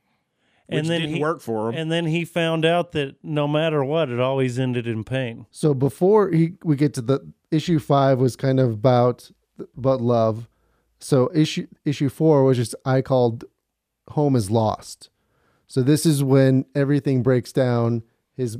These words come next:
Speaker 3: his mother is praying to God to s-, try and find a way to end his suffering.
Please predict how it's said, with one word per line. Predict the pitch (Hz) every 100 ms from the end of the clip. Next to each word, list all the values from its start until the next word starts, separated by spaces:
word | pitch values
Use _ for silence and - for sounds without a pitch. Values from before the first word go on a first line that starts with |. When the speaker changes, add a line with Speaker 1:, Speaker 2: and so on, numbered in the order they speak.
| -
Speaker 3:
his | 135 117
mother | 131 135 135 135 135 - -
is | 120
praying | - 135 127
to | 131 120 - _ 123
God | 127 120 120
to | 117
s-, | -
try | 139
and | 127 117
find | 139 131 131
a | 123
way | 123 127 120
to | - 120 107 110 _ _
end | 139 170 156
his | 139
suffering. | - 131 - 123 110